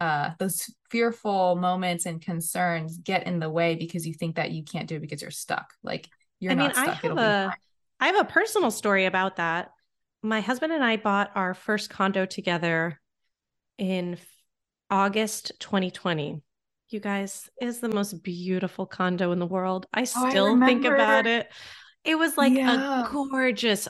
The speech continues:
Speaker 2: artist loft converted. It was literally stunning. My dream loft, two bedroom, two bathroom. We're moving into it in, like, middle of lockdown.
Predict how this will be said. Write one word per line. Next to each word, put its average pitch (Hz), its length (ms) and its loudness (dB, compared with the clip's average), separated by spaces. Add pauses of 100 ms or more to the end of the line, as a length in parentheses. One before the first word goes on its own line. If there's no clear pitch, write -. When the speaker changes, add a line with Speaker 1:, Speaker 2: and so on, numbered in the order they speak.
Speaker 2:
artist 220 460 -2
loft 202 640 0
converted. 214 720 0 (960)
It 370 180 4
was 494 320 4
literally 220 760 6
stunning. 196 640 -2 (360)
My 202 200 2
dream 247 340 2
loft, 196 720 0
two 277 160 -4
bedroom, 226 460 0
two - 180 -10
bathroom. 208 640 0 (300)
We're 196 100 -2
moving 240 400 2
into 233 360 -2
it 214 260 0
in, 202 200 -2
like, 185 240 -6
middle 214 320 0
of 220 80 0
lockdown. 196 920 0